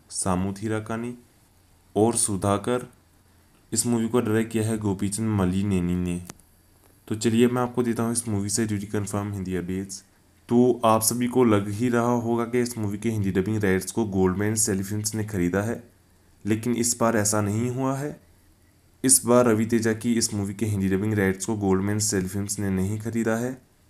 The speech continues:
न्यूज़ ये निकल के आ रही है कि इस मूवी के हिंदी डबिंग राइट्स को ख़रीदा हो सकता है आदित्य मूवीज या फिर जी सिनेमा में से किसी एक चैनल ने।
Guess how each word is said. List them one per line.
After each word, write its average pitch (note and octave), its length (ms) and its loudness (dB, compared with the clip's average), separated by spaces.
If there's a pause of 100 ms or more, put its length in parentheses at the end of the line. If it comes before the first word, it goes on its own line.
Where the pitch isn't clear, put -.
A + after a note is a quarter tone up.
(240)
न्यूज़ A2+ 460 4
ये A#2+ 120 6
निकल B2 280 2
के B2 120 0
आ A#2 140 4
रही A#2 320 0
है B2 120 0
कि B2 140 -4
इस B2 160 -2
मूवी G2+ 220 -4
के A#2 120 2
हिंदी G2+ 240 0
डबिंग G2 280 2
राइट्स G2 300 2
को A2+ 120 -4
ख़रीदा G2+ 380 0
हो G2 200 -2
सकता G2+ 340 -4
है A2+ 240 -2
आदित्य G2 500 -2
मूवीज G2 480 -2
या G#2 100 0
फिर G#2 180 -6
जी G2 240 -4
सिनेमा F#2+ 420 0
में G2 140 0
से A2 180 -4
किसी G#2 280 -4
एक F#2+ 220 -2
चैनल F2 300 0
ने। F#2 200 -4